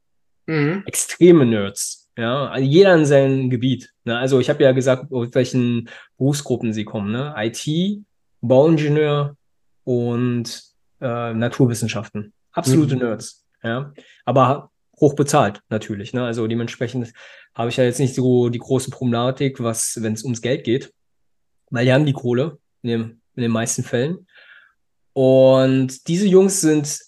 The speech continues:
Speaker 2: sehr rational logisch.
Speaker 1: Ja.
Speaker 2: Und sie, und sie glauben immer, diese, da, diese, diese Rationalität und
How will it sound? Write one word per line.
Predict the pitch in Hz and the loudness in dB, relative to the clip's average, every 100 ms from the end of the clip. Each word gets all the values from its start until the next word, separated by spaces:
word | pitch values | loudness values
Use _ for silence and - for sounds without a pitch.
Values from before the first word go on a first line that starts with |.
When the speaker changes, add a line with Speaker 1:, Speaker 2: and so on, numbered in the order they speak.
| _ _ _ - | _ _ _ -10
Speaker 2:
sehr | 135 110 160 190 180 | -8 2 2 4 0
rational | 160 - - 156 139 131 | -4 -4 2 4 4 4
logisch. | 135 127 101 95 - - _ _ - | 4 2 -2 -8 -12 -16 _ _ -2
Speaker 1:
Ja. | 127 123 110 | 0 2 0
Speaker 2:
Und | 147 | -2
sie, | 139 147 - - | -6 -6 -8 -8
und | - 160 | 0 2
sie | 180 | 4
glauben | 143 160 240 | 6 6 6
immer, | 233 220 | 6 6
diese, | 190 175 175 | 4 2 2
da, | 165 156 147 - _ - | 2 0 -2 -14 _ -12
diese, | 156 151 | -8 -6
diese | 147 143 143 139 131 127 117 | -4 2 6 6 6 2 -2
Rationalität | 180 - 175 156 147 143 180 202 | -4 2 4 4 2 2 2 2
und | 180 135 131 | 2 0 0